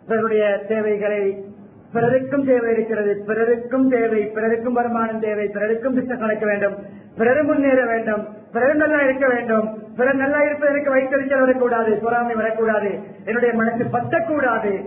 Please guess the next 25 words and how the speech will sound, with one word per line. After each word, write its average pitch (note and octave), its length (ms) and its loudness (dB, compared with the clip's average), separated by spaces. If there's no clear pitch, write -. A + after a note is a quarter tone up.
என்ற A3+ 200 -4
சிந்தனையை A3+ 440 -2
பெற்றுக்கொள்வோம். G3 680 0
எல்லாம் G#3 260 -2
வல்ல G3+ 140 -2
அல்லாஹ் F#3+ 200 -2
சுப்ஹானஹு G3 380 -4
வ A3 40 -4
தஆலா B3 360 0
இப்படிப்பட்ட A3 420 -2
தாராள G#3+ 320 -2
தன்மையுடன் G3+ 360 -4
நம்மை F#3+ 200 -6
மாற்றுவாயாக. F#3 600 -2
தலைவருடைய A3+ 420 -2
பாவங்களை G#3 360 -2
மன்னித்தருள்வாயாக, G3+ 640 -2
நம்முடைய A3+ 340 -2
பெற்றோருடைய B3 440 2
பாவங்களை G#3+ 340 0
மன்னித்தருள்வாயாக, G3+ 680 -2
மனை A3+ 200 -2
மக்களுடைய A#3+ 420 2
பாவங்களை A3+ 360 0
மன்னித்தருள்வாயாக, G#3 680 -2